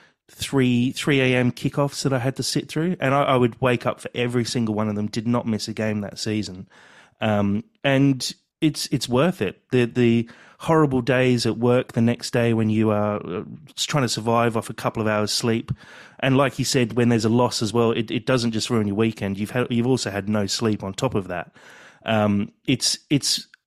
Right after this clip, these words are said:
such a different experience to following it when you're, when you're living in London and, and, you know, you get to work the next day and talk with people about it. It's, it's tough. You know, I, I sit in an office with a couple of hundred people and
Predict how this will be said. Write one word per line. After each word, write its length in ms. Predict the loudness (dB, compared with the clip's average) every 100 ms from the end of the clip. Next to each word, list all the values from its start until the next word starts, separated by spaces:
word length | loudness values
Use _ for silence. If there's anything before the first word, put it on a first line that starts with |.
| -6
such 300 | 0 0 0
a 60 |
different 340 | 0 0 2 0
experience 540 | -2 -2 0 0 -2
to 80 | -6
following 440 | -2 0 2 0
it 220 | -2 -4 _ _ -20 -20 _ _
when 240 | 2 4
you're, 400 | 6 6 6 4
when 260 | 2 0 2
you're 100 | 4
living 360 | 4 4 2 2
in 100 | 2
London 480 | 2 2 2 0
and, 260 | 0 -4 -6 -10 -8
and, 320 | -6 -6 -4
you 120 | -2
know, 100 | -2
you 160 | -4 -4
get 300 | -2 -2 -2
to 80 |
work 220 | -2 0 -2
the 60 |
next 220 | -4 -4
day 160 | -4 -2
and 140 | -2
talk 240 | 0 -2 -2
with 100 | -6
people 260 | -6 -4
about 300 | -4 -2 -2
it. 140 | -2 -6
It's, 180 | -10 -12 -16 -20 -20 -12
it's 120 | -2
tough. 300 | 0 0 2
You 80 | 2
know, 160 | 4 4
I, 340 | 2 2 0
I 20 |
sit 200 | 0 0
in 80 | 2
an 80 | 2
office 380 | 2 0 -2 -2
with 100 | -2
a 60 |
couple 240 | -2 -2 0
of 40 |
hundred 220 | 0 0
people 460 | 0 -2 0 -2 0
and 360 | 0 2 0